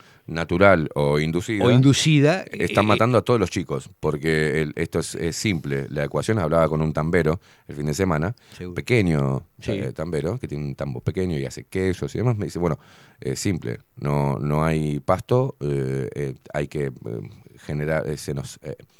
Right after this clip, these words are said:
Speaker 1: eh, aumenta, incrementa el costo para
Speaker 2: Claro,
Speaker 1: poder
Speaker 2: porque hay que
Speaker 1: alimentar a los
Speaker 2: alimentar a
Speaker 1: bichos".
Speaker 2: los animales.
Speaker 1: Y no es la misma producción sin el alimento natural,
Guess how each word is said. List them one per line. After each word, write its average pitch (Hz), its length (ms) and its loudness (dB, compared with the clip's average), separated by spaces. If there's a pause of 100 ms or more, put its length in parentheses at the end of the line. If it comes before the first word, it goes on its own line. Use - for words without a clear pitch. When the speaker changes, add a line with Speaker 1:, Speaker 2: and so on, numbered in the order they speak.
(340)
Speaker 1:
eh, 64 240 -6
aumenta, 85 560 0
incrementa 87 380 -2
el 80 100 -6
costo 113 640 0
para 71 160 0
Speaker 2:
Claro, 80 160 4
Speaker 1:
poder 85 60 4
Speaker 2:
porque - 0 -
hay 87 140 4
que 87 40 2
Speaker 1:
alimentar 110 260 4
a - 40 4
los 117 100 6
Speaker 2:
alimentar 120 240 2
a 131 60 8
Speaker 1:
bichos". 107 80 4
Speaker 2:
los 104 140 -2
animales. 110 580 -4 (360)
Speaker 1:
Y 87 480 -2
no 104 440 4
es 113 120 2
la 107 80 2
misma 92 220 0
producción 95 480 0 (260)
sin 78 200 -6
el 71 100 -4
alimento 76 320 -4
natural, 80 400 -2